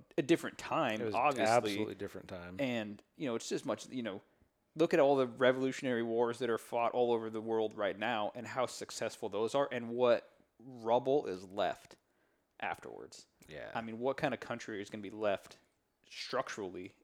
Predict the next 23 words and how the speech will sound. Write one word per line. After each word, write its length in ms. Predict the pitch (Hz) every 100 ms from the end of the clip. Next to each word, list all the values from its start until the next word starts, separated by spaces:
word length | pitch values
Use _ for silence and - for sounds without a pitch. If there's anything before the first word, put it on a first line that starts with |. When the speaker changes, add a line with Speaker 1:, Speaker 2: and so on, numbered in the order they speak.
| _
Speaker 1:
if 140 | 113 -
something 260 | 117 101
like 140 | 98 -
that 180 | 92 69
were 80 |
to 80 | -
happen? 360 | - 104 - 92
I 40 |
mean, 220 | 90 92 92 _ _ _ _ _ _ _ _
Speaker 2:
It's 200 | 160 -
a, 60 | 143 160
it's 120 | 147
a 60 | 143
different 400 | 175 180 156 104
time 360 | 127 123 127
and 100 | 120
a 40 | 104
different 420 | 117 110 110 -
place. 540 | - 107 101 101 - - -
Um, 500 | 104 98 95 92 92 - _ _ _ _ _ _
you 140 | - 131
know, 240 | 123 113
that 180 | 113 107